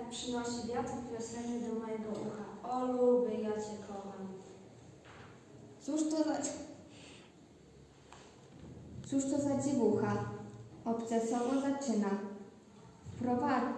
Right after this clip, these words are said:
Speaker 2: wpro-, wprawdzie to nie dziwy. Ilekroć przez wieś idę,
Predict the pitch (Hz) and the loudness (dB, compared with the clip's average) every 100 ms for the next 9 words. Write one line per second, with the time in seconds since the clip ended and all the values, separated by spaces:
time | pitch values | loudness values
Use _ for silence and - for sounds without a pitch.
0 | - - - 240 233 - - - - 247 | -4 -12 -4 2 4 2 -4 -8 -8 -2
1 | 233 226 - 262 269 262 269 269 269 254 | 2 2 2 0 2 2 4 8 8 8
2 | - - 208 202 196 196 - - - - | 6 4 2 4 4 2 0 -4 -8 4
3 | 233 277 - 302 269 - 226 220 240 254 | 6 6 6 4 2 0 0 2 2 2
4 | 262 214 208 | 2 2 2